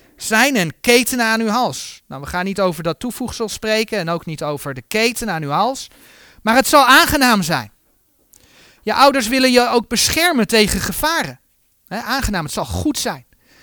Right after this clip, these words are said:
Je ouders willen je beschermen tegen gevaren. Kijk maar naar het vervolg, vers tien. "Mijn zoon, indien de zondaars u aanlokken," hè, de mensen die de Heere niet kennen, als die je proberen,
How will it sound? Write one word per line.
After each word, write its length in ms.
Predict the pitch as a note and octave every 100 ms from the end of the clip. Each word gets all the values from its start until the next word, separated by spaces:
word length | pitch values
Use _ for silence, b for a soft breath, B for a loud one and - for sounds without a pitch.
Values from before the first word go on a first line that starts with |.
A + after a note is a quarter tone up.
| b
Je 120 | - F#3+
ouders 300 | C#4+ C#4 A#3+
willen 200 | C4 A#3+
je 60 |
beschermen 520 | G#3 - D#4+ D#4+ C#4
tegen 340 | C4+ A#3+ G3+ G3+
gevaren. 580 | G3+ - D#4 A#3+ C3+ -
Kijk 220 | B3 B3+
maar 140 | A3
naar 180 | G#3 F3+
het 140 | F3
vervolg, 600 | - D3 - D4 F#3 -
vers 240 | - D3 -
tien. 360 | D4 A3+ B2 _ b b b b b b b b b b _ _ _ _ _ _ _ _ _ _ _ _
"Mijn 220 | F3+ F3+
zoon, 320 | D#3 A3+ A#3+
indien 340 | G#3 G3+ G#3 G#3
de 120 | F#3
zondaars 520 | C#3+ C4 E4 G#3+ F#3
u 140 | G3+ F3
aanlokken," 640 | F#3+ D4 A3+ E3 - A#3 _ _ _ _
hè, 160 | E3 A3
de 80 |
mensen 380 | E3 G3 G3+ F#3
die 100 | F#3
de 100 | F#3
Heere 240 | G3+ G#3 G3
niet 200 | F#3+ -
kennen, 320 | D4+ D#4+ E3
als 220 | D#3 -
die 120 | A3+
je 100 | G3+
proberen, 640 | - G3 F#3+ G#3 F#3 F3+